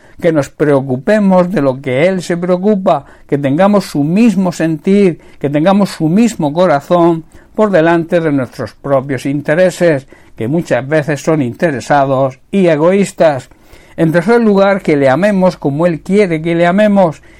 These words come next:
y le sirvamos como se merece. Esto nos va a acarrear bendiciones para nosotros.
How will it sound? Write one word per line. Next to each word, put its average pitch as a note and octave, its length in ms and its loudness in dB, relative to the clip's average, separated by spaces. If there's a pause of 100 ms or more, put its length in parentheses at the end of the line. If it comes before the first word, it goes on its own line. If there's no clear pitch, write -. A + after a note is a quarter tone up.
(120)
y C#3 100 -2
le F3+ 140 2
sirvamos D#3+ 580 0
como B2 240 -6
se C#3 160 -6
merece. D#3 640 -2 (420)
Esto F3+ 460 0
nos C3 240 -4
va C#3+ 140 0
a E3 60 0
acarrear C3 540 0
bendiciones C3+ 720 -4
para C#3+ 300 -2
nosotros. D#3 680 0